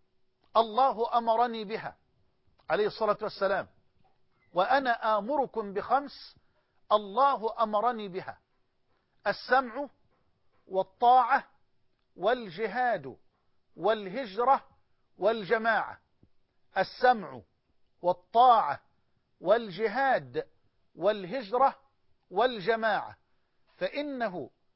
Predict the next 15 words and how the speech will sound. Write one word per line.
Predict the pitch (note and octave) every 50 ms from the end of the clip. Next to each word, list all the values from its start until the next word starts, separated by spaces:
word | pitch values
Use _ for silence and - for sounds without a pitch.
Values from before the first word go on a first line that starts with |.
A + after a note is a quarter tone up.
| _ _ _ _
من | F3 F#3 G#3 G#3+ G3+ F#3+ E3+
فارق | - - A3+ C4+ C#4+ C#4+ C4 A#3+ - - A3
الجماعة | G#3 G3 F3 C3+ F3 F#3+ F#3+ G#3 A#3+ A#3 G3+ D#3 D#3+ D#3 - - B2+ G#2+ - _ _ _ _ _ _ _ _ _ -
قيد | - A#3+ C4+ C4 A#3+ A3+ G#3 E3+ D#3 F#3
شبر | F3+ - - B3+ B3+ G#3+ F#3+ E3 E3 G#3 A#3 B3+ A#3+ G3 D3+ A#2+ G2 - _ _ - _ _ _ _ _ _ -
فقد | - G3 F#3+ - A3+ G3+ D#3+ -
خلع | - - B3+ C#4+ C4 C4 A#3 G#3+ B3+ C4 A#3+ - _ _ _ _ _ _ -
ربقة | G#3+ G3+ C#4 C#4 G3 - - - A3 G#3 - A3
الإسلام | G#3 G#3 _ - G#3 - - G#3+ A3 A#3 A#3+ A3
من | G3+ G3+ G3 G3 F#3
عنقه، | F3 A3 G#3+ F#3+ - - B2 - _ _ _ _ _ _ _ _ _ _ _ _ _ _ _ _ _ _ -
فقد | - F3+ - - F#3+ - -
خلع | - - C4 C4 B3 A#3 G3+ A3+ B3+ B3 - G3
ربقة | G3+ C4 C#4 F#3 - _ - G3+ F#3+ - G3+
الإسلام | G3 F#3+ _ - G#3 - - G3+ G#3+ A#3+ B3 B3 B3 B3+ B3+